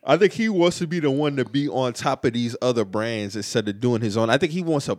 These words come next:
he, he wants to prove a point that we can, as black people, be at the top of these major corporations. But I don't think it's, I don't think it's gonna be like that, bruh. I think the most you'll see is, like, the LeBron Steph type relationships, where you'll have a lifetime type deal for a billion plus.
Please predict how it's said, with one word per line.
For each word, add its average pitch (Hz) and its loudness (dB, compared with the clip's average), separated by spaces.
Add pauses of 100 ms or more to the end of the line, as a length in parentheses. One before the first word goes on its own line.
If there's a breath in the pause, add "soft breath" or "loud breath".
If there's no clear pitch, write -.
(100)
he, 175 -6
he 180 -4
wants 196 0
to 147 0
prove 147 2
a 113 0
point 127 -2
that 104 2
we 131 -4
can, 131 -2
as 101 -2
black 107 -2
people, 98 -4 (480 soft breath)
be 131 6
at 123 2
the 120 0
top 123 0
of 117 0
these 113 -2
major 110 -2
corporations. 107 0
But 101 -8
I 151 -6
don't 196 -4
think 185 -8
it's, 165 -12 (480 loud breath)
I - -6
don't 240 -4
think 202 -8
it's 165 -8
gonna 143 -4
be 202 -6
like 127 -4
that, 104 -4
bruh. 123 -6 (840)
I 160 6
think 196 0
the 175 2
most 190 2
you'll 196 -2
see 185 -6
is, 156 -2
like, 151 0
the 131 -2
LeBron 123 0
Steph 139 0
type 135 0
relationships, 113 -6 (280 soft breath)
where 117 -2
you'll 123 0
have 139 2
a 110 2
lifetime 135 -4
type 131 0
deal 131 4
for 123 -4
a 107 -2
billion 127 -4
plus. 139 0